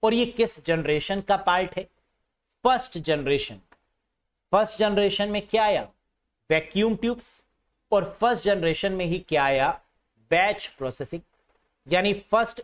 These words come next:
is the correct answer। याद रखना, ये इंपॉर्टेंट है।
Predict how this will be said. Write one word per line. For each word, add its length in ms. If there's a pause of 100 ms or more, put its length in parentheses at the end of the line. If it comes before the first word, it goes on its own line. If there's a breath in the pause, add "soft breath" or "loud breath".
(100)
is 200
the 200
correct 340
answer। 340 (1200)
याद 340
रखना, 240
ये 200
इंपॉर्टेंट 520
है। 140